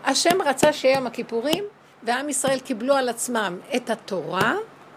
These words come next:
ויש זכות מאוד, מאוד, מאוד, מאוד, מאוד גדולה לקבל את התורה, וצריך להבין מה זה התורה. התורה, שאנחנו עכשיו יש לנו אותה, זה התורה של, כתוצאה מ-,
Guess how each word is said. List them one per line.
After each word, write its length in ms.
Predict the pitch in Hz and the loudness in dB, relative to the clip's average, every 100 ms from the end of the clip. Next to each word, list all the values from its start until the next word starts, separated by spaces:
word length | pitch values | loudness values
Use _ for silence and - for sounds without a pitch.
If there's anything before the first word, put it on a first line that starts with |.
| - - - | -20 -20 -4
ויש 300 | 208 233 - | 0 0 -2
זכות 340 | - 285 262 | -6 -10 -10
מאוד, 240 | 226 254 285 | -4 -2 -2
מאוד, 280 | 269 247 | -4 -6
מאוד, 280 | 233 233 190 | -4 -6 -6
מאוד, 340 | 208 - 269 254 | -8 -8 -6 -6
מאוד 300 | 220 233 226 | -4 -6 -8
גדולה 360 | 175 190 196 | -8 -4 -2
לקבל 300 | 175 196 185 | -2 -4 -8
את 120 | 196 | -8
התורה, 280 | 185 - 185 247 | -10 -6 -4 -4
וצריך 260 | 262 262 | -4 -4
להבין 240 | 285 269 247 | -4 -4 -4
מה 120 | 240 | -4
זה 120 | 240 | -4
התורה. 340 | 233 214 190 | -4 -4 -6
התורה, 560 | 170 - 202 262 381 254 262 - - - - | -6 -6 -4 0 0 0 -6 -16 -20 -20 -16
שאנחנו 400 | - 208 254 - | -10 -4 -4 -2
עכשיו 260 | 262 - 226 | -2 -2 -2
יש 180 | 240 240 | -2 -2
לנו 140 | 226 | -4
אותה, 380 | 214 - 202 190 | -6 -6 -6 -6
זה 140 | 190 190 | -6 -10
התורה 340 | 180 190 226 | -10 -8 -6
של, 260 | 254 - 233 - | -6 -6 -8 -10
כתוצאה 460 | 220 214 - 214 | -10 -8 -6 -4
מ-, 80 | 233 | -4